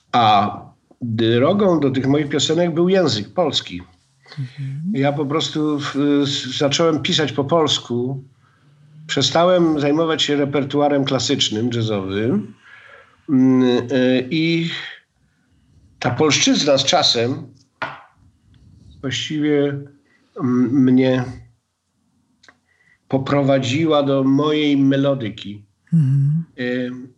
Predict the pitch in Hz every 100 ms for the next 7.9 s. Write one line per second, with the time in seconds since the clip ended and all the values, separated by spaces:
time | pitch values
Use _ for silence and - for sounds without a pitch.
0 | _ 135 135 135 143 147 143 135 139 147
1 | 147 143 139 - 143 139 147 139 120 110
2 | 107 113 113 - - _ _ _ _ _
3 | _ _ _ _ - 131 123 127 127 131
4 | - 131 120 135 135 139 135 147 - 139
5 | 131 123 135 135 131 123 110 - _ _
6 | _ 113 139 160 139 127 123 - - _
7 | _ _ - 127 117 107 107 120 127